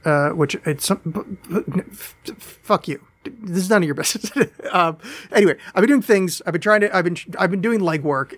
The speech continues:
uh, but it's, it's been tough. So the reason I'm explaining this is 'cause I wanted to put out an episode. And, uh, it's so hard to put out things when you're just, you're, it's hard to be interesting when you're uninterested. Uh, you know, I, I, my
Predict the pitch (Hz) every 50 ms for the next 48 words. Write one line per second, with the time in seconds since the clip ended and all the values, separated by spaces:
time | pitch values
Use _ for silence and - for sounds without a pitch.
0 | - - - 170 160 156 156 151 139 143 165 160 156 147 147 143 143 - - -
1 | - 165 143 - - 147 139 127 - _ _ - 175 135 - - - - - 165
2 | 151 143 - - - - - - - _ - 277 262 302 247 185 139 - 175 156
3 | 139 135 135 135 139 135 143 139 139 - 156 151 160 156 160 156 151 143 143 -
4 | 180 143 156 151 143 139 - - - 180 170 - - 143 139 131 - _ _ _
5 | _ _ _ _ _ _ _ _ _ _ _ _ - - _ _ - - - _
6 | _ _ _ - 185 175 170 175 175 175 180 175 170 175 170 170 175 - - 185
7 | 170 - - 190 190 185 175 180 185 180 170 151 180 185 185 185 185 202 - -
8 | _ - 180 165 165 156 147 160 160 160 160 156 147 165 147 - - _ _ -
9 | 175 156 143 - _ _ _ _ _ _ _ _ _ _ _ _ _ - - _
10 | _ _ _ _ _ _ _ _ _ _ 320 - 196 220 220 214 240 240 240 -
11 | 202 180 160 - - 170 160 151 147 147 151 151 165 175 165 156 160 160 151 143
12 | - - - 147 135 - - - 247 - - - _ _ _ _ _ _ _ _
13 | _ _ _ - 156 147 151 - - 208 277 277 - _ _ 180 165 151 147 135
14 | 143 - 170 151 151 156 180 - - 165 160 156 151 156 156 156 151 151 156 151
15 | 156 151 143